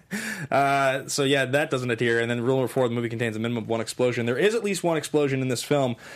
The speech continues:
Got a few people in chat here, people I recognize. Dennis Gretzky, uh, the Shiznick. Got Will McLean in here, Denuzio. Um, "Why is Ben wearing Hitman glasses?" asks Paul. You know, they're not Hitman glasses. I wore these glasses when I destroyed Andrew Guy in Houston.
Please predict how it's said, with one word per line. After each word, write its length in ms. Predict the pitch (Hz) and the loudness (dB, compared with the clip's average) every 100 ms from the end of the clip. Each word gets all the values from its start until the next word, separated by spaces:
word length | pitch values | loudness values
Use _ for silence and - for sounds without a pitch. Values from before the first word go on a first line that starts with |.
| - - | -8 0
Got 100 | 147 | 0
a 60 | |
few 120 | 151 175 | 0 -2
people 240 | 175 156 | 0 0
in 60 | 127 | 0
chat 280 | - 160 160 | 0 2 2
here, 160 | 165 | 2
people 200 | 160 143 | 2 0
I 60 | 131 | 2
recognize. 480 | 131 139 147 143 135 | 2 2 2 2 2
Dennis 260 | 143 127 | 0 0
Gretzky, 600 | - 143 143 - 156 165 - - - | 0 2 2 2 0 0 -6 -18 -2
uh, 280 | 104 117 113 | 0 2 2
the 80 | 113 | 0
Shiznick. 760 | - 165 139 143 156 175 - - - | 2 2 2 2 0 -2 -8 -12 -6
Got 140 | 110 | -2
Will 160 | 123 139 | 0 2
McLean 440 | 127 - 151 143 | 0 0 2 2
in 80 | 147 | 2
here, 260 | 147 147 147 | 2 4 4
Denuzio. 800 | 120 131 147 143 151 151 156 165 - - | 2 2 4 4 4 4 2 0 -4 -2
Um, 200 | 120 117 | 0 2
"Why 180 | 131 | 2
is 80 | 139 | 2
Ben 140 | 135 135 | 2 2
wearing 180 | 123 | 0
Hitman 280 | 110 139 120 | 0 -2 -2
glasses?" 380 | 110 110 107 101 | 0 0 -2 -6
asks 260 | 98 - - | -8 -8 -10
Paul. 360 | 107 92 90 | -6 -6 -6
You 80 | 131 | -8
know, 120 | 139 | -4
they're 80 | 139 | -2
not 200 | 156 165 | 0 0
Hitman 340 | 135 131 110 92 | 0 -6 -8 -8
glasses. 400 | 92 90 - 101 | -8 -8 -6 -4
I 80 | 113 | 0
wore 180 | 117 | 0
these 140 | 113 104 | 0 -2
glasses 480 | 110 104 - 101 - - | -2 -2 -4 -10 -12 -12
when 140 | - 127 | -2 -2
I 60 | |
destroyed 580 | 113 107 - 151 151 139 | 0 -2 0 2 4 4
Andrew 340 | 120 117 110 104 | 0 0 -2 -2
Guy 360 | 117 117 110 | 2 2 2
in 120 | 104 | -2
Houston. 580 | 101 - 180 - 98 120 | -6 -2 -2 -2 -4 -6